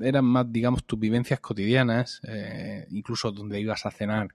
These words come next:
o a tomar una cerveza con los compañeros de trabajo, y pues sí, pues todas las cosas, el,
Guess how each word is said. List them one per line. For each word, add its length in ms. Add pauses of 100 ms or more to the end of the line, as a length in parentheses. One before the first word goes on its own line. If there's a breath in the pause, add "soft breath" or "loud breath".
(640)
o 200
a 60
tomar 200
una 320
cerveza 480
con 120
los 100
compañeros 480
de 100
trabajo, 460
y 40
pues 180
sí, 180
pues 160
todas 260
las 120
cosas, 420 (360 loud breath)
el, 340